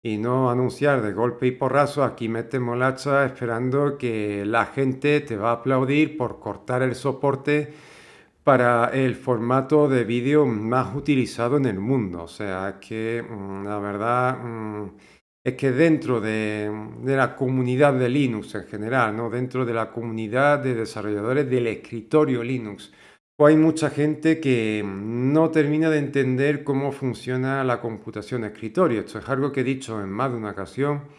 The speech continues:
y desgraciadamente, mm, la miopía es bastante amplia y me temo que está generalizada.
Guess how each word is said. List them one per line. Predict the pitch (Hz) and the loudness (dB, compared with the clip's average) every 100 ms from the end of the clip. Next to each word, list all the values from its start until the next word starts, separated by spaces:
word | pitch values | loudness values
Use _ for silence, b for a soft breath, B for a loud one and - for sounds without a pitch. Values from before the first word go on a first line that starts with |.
| B B _ _ | B B _ _
y | 127 | -2
desgraciadamente, | 123 123 - 156 151 143 147 135 143 147 151 - | 0 0 0 0 2 0 -2 -2 0 2 2 0
mm, | 127 117 113 113 | -4 -6 -8 -4
la | 113 110 | -2 -2
miopía | 113 113 - 123 135 139 120 | -4 -6 -4 2 4 4 4
es | 123 131 131 123 117 107 101 | 2 2 2 0 -2 -6 -4
bastante | 113 - 127 127 127 123 | -4 -2 -4 -4 -2 -2
amplia | 117 - 127 127 127 120 | -2 -2 0 2 2 0
y | 107 | -2
me | 107 | -6
temo | 104 117 110 117 | -6 -6 -4 -4
que | 117 | -6
está | 98 - 113 | -8 -4 -2
generalizada. | 104 120 107 95 92 90 127 104 82 82 - | -2 -6 -6 -4 -6 -4 -2 -2 -2 -8 -14